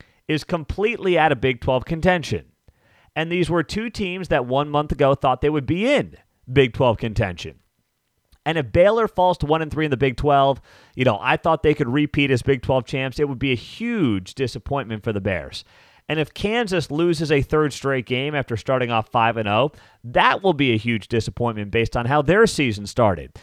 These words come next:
So, uh, the loser of this game is eliminated from the Big Twelve Conference in terms of having a chance to win the league, hi-, you know, theoretically speaking. And that's why I love it. But here's the thing.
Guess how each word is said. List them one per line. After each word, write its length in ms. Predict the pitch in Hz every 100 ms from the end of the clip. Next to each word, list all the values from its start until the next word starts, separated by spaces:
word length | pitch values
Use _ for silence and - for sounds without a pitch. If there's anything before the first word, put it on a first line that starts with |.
| _ -
So, 380 | - 165 165 - 123
uh, 140 | 98 -
the 160 | 139 156
loser 480 | 180 269 262 196
of 80 | 156
this 220 | 143 127
game 440 | - 135 120 117 120 -
is 320 | 143 135 123 143
eliminated 540 | 147 196 196 180 156
from 140 | 160
the 60 | 147
Big 200 | 135 120
Twelve 320 | 135 123 110
Conference 580 | 127 117 110 120 110 104
in 120 | 110
terms 240 | 127 117 107
of 180 | 92 -
having 300 | 127 139 123
a 60 | 110
chance 280 | 127 120 -
to 120 | 113
win 200 | 123 127
the 80 | 104
league, 460 | 143 127 107 104 - _ _ _ _
hi-, 240 | - 131 -
you 120 | 131
know, 140 | 87 -
theoretically 540 | 139 113 123 113 113
speaking. 560 | 104 - 196 - 82 80 -
And 100 | 143
that's 220 | 156 -
why 240 | 143 127
I 40 | 131
love 260 | 131 104
it. 180 | 78 - _ _ _ _
But 280 | 143 175 -
here's 260 | 202 160 -
the 100 | 147
thing. 360 | 123 85 76